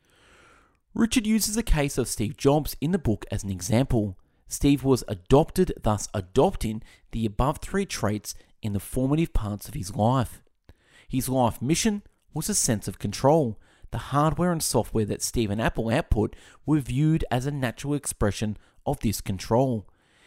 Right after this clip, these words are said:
This is evident by the closed nature of the hardware and operating system. How to build self-belief when you think you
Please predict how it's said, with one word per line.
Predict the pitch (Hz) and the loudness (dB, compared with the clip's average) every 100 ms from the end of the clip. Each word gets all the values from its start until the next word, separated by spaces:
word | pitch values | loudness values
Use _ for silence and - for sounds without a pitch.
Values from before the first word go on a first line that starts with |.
| _ - | _ -4
This | 123 123 | -2 2
is | 202 - | 0 2
evident | 123 113 113 113 _ - | 2 4 2 0 _ -2
by | 113 | 2
the | 120 | 2
closed | 120 - 120 131 156 139 | 0 -2 4 4 4 0
nature | 113 101 - | -2 -2 -4
of | 82 - | -8 -6
the | 101 | -8
hardware | - 147 202 - 110 123 _ _ _ | -4 -4 -2 -4 -8 -10 _ _ _
and | 131 151 | -8 -2
operating | 107 - 104 95 98 | -2 0 -2 -2 -4
system. | - 120 120 117 98 101 _ _ _ _ _ _ - _ _ | -4 -6 0 0 0 -4 _ _ _ _ _ _ -20 _ _
How | 113 | 0
to | 131 | 2
build | 147 160 - | 2 0 0
self-belief | - 127 - 247 185 107 98 - - - | 6 6 6 2 4 2 2 -10 -16 -2
when | 147 | 0
you | 202 | 0
think | - 131 117 - | 0 2 2 0
you | 147 | -6